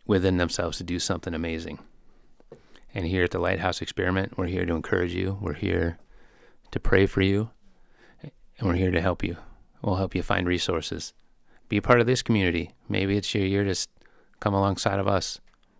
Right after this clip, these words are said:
Be a part of our community. There's veterans and first responders still out there struggling, and they need, they need you. Something you've seen done,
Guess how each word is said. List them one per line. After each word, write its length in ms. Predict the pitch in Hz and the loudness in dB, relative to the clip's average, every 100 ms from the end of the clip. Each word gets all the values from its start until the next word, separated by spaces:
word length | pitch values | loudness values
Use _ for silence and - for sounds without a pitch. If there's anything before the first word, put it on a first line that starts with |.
| - - - - - - | -20 -20 -20 -20 -20 -6
Be 120 | 101 | -4
a 40 | |
part 220 | - 98 95 | 2 2 4
of 60 | |
our 100 | 95 | 2
community. 520 | 92 92 87 82 82 - - - - - - - - | 0 -2 -2 -2 -6 -10 -20 -20 -20 -20 -20 -16 -2
There's 320 | 90 80 - - - - - - - - - | 0 0 -4 -12 -20 -20 -20 -20 -20 -20 2
veterans 560 | 104 95 - 101 92 87 | 4 6 4 0 0 -2
and 160 | 80 | -4
first 260 | - 98 - | -2 -2 0
responders 520 | 98 - 92 95 87 | -4 -2 -2 -2 -2
still 180 | - 90 | -2 -2
out 140 | 90 | 0
there 100 | 90 | -2
struggling, 600 | - - 90 87 90 92 - | -4 0 0 0 -4 -4 -8
and 120 | 98 | -6
they 60 | 85 | -4
need, 300 | 90 90 85 - _ | -2 -2 -4 -14 _
they 160 | 101 101 | -2 2
need 180 | 104 | 2
you. 240 | 110 120 85 - - - _ _ _ _ _ _ - | 0 -2 -2 -10 -20 -20 _ _ _ _ _ _ -8
Something 360 | - 95 104 | -6 -2 0
you've 200 | 98 101 | 0 0
seen 340 | - 104 92 90 | 0 0 0 2
done, 360 | 92 87 85 | 2 2 0